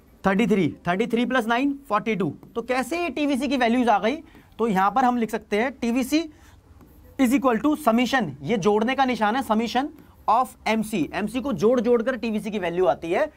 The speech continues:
और एमसी की वैल्यू कैसे आती है, टीवीसी को माइनस कर करके। और ज़्यादा ट्रिक्स है यहाँ पर। देखो, मान लो क्वांटिटी लिखी है वन,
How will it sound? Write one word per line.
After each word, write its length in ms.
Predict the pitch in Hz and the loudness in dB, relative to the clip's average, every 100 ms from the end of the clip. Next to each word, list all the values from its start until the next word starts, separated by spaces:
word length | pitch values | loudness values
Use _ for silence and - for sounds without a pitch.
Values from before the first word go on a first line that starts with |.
| - - | -20 -4
और 100 | 175 | -2
एमसी 260 | 196 208 269 | -2 -2 -4
की 100 | 285 | 0
वैल्यू 240 | 254 240 | 0 0
कैसे 240 | 240 208 208 | 0 0 2
आती 220 | 190 185 | 0 -2
है, 220 | 185 262 - - - | -8 -8 -10 -14 -8
टीवीसी 280 | 202 208 220 | -4 -4 -4
को 120 | 269 | -2
माइनस 400 | 185 180 247 - | 0 0 0 2
कर 160 | 208 | 0
करके। 320 | 175 160 143 107 - - - | 0 -4 -6 -12 -14 -20 -4
और 160 | 214 269 | 0 2
ज़्यादा 200 | 277 294 | 2 0
ट्रिक्स 260 | 262 247 | -2 -4
है 60 | 254 | -2
यहाँ 120 | 202 | 0
पर। 120 | 190 | 0
देखो, 300 | 202 180 226 262 _ _ _ - - | -2 -2 -2 -4 _ _ _ -20 -4
मान 200 | 196 247 | 0 2
लो 140 | 202 254 247 | 2 0 -4
क्वांटिटी 360 | 202 196 208 240 | -6 -4 -4 -4
लिखी 240 | 269 - | -4 -4
है 80 | 262 | -2
वन, 280 | 196 190 254 | 0 0 -2